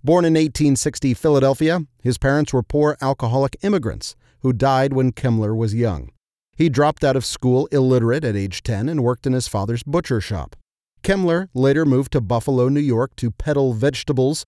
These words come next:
but soon became a heavy drinker himself. His drunken binges were locally legendary, like the time he bet his pals he could jump his vegetable cart over an eight-foot fence. The spectacular failures foreshadowed darker stunts ahead, much like the current Bills Mafia,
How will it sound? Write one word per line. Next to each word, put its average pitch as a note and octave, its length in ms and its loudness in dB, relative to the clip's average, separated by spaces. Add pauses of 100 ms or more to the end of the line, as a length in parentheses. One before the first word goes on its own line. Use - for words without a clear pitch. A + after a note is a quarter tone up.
(180)
but D#3 240 2
soon G#3 240 2
became D#3+ 320 0
a C3+ 40 2
heavy C#3 220 2
drinker A#2 380 -2
himself. G2+ 560 -6 (420)
His D3 220 2
drunken D3+ 480 2
binges C#3 420 0
were C3+ 140 2
locally C#3+ 640 2
legendary, C3+ 840 0 (400)
like D3 180 2
the C#3 80 -2
time D3 280 2
he C#3+ 100 4
bet C#3 180 2
his C#3 140 -2
pals C3+ 340 2
he C#3+ 80 0
could B2 140 -2
jump D3 240 0
his A#2+ 140 0
vegetable D#3+ 440 -2
cart D#3 380 -2
over D#3 240 2
an D3+ 120 -2
eight-foot D3+ 400 -2
fence. - 480 -4 (500)
The A#2+ 100 -2
spectacular C#3 720 0
failures C#3+ 600 2
foreshadowed C3+ 720 0
darker B2 360 0
stunts B2+ 360 0
ahead, G#2+ 420 0 (380)
much E3 240 -2
like D3+ 220 0
the C#3 80 0
current C#3+ 380 -2
Bills C3+ 360 2
Mafia, A2+ 480 -2